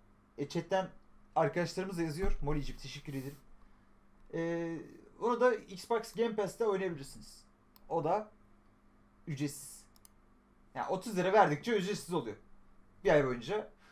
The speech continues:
Onu da otomatik ödemeleri kaçırmayın ha. Aman ha bak, onlara bakın arkadaşlar. Sonra bak, e, yanmasın. Bir daha para ödemek durumunda kalmayın.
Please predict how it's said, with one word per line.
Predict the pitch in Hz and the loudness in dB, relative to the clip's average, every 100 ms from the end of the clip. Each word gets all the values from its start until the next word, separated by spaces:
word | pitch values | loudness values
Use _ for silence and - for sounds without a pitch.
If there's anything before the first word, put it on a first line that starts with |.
| - - | -14 -2
Onu | 208 | 6
da | |
otomatik | 226 214 226 220 226 | 8 8 6 4 6
ödemeleri | 226 226 226 220 | 6 10 10 8
kaçırmayın | 233 240 254 220 | 2 2 2 4
ha. | 226 185 - - - - - - | 6 6 2 -10 -14 -20 -8 2
Aman | 196 240 | 6 8
ha | 226 | 10
bak, | 214 214 | 8 8
onlara | 208 226 226 | 6 8 8
bakın | 220 220 | 6 4
arkadaşlar. | 180 170 208 - 143 - - - - - - | 0 2 2 0 -6 -10 -16 -20 -20 -20 -6
Sonra | - 214 | 6 10
bak, | 220 220 - - | 10 8 -2 -4
e, | |
yanmasın. | 156 156 156 151 190 190 185 151 143 - - - - - - - - - - - - - - | 0 2 2 8 8 8 -2 -2 -10 -12 -20 -20 -20 -20 -20 -20 -20 -20 -20 -20 -20 -14 -2
Bir | 165 | 6
daha | 185 180 | 8 8
para | 190 185 | 10 10
ödemek | 175 185 185 - | 8 4 2 2
durumunda | 185 185 | 2 4
kalmayın. | 185 175 165 127 | 6 6 6 -2